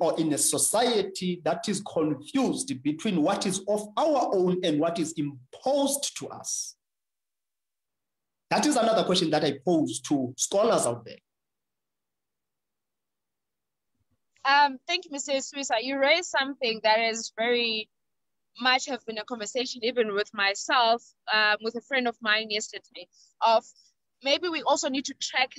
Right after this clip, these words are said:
Speaker 2: the history, um, of males, um, in terms of this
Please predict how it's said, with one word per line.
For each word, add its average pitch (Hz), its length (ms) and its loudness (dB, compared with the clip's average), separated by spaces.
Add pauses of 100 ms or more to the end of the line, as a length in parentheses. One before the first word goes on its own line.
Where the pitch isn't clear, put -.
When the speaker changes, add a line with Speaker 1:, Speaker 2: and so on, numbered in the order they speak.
Speaker 2:
the 220 200 2
history, 233 580 -4 (380)
um, 220 280 4 (180)
of 233 140 2 (140)
males, 214 640 -4 (100)
um, 214 300 2
in 226 120 -8
terms 233 300 -6
of 208 240 0 (440)
this 254 200 -2